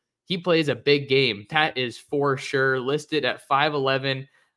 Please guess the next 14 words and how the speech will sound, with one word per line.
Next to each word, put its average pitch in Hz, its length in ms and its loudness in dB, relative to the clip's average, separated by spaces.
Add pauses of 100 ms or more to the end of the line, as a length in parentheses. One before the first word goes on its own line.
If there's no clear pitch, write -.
Uh, 113 200 0
he 117 60 -6
told 139 220 -2
me 139 80 -2
he's 127 140 -4
a 113 80 0
hundred 151 260 -2
and 139 160 -4
eighty 143 220 0
pounds, 135 560 -2 (560)
out 131 160 2
of 120 160 -4
Manville, 143 420 0
Texas. 139 720 -4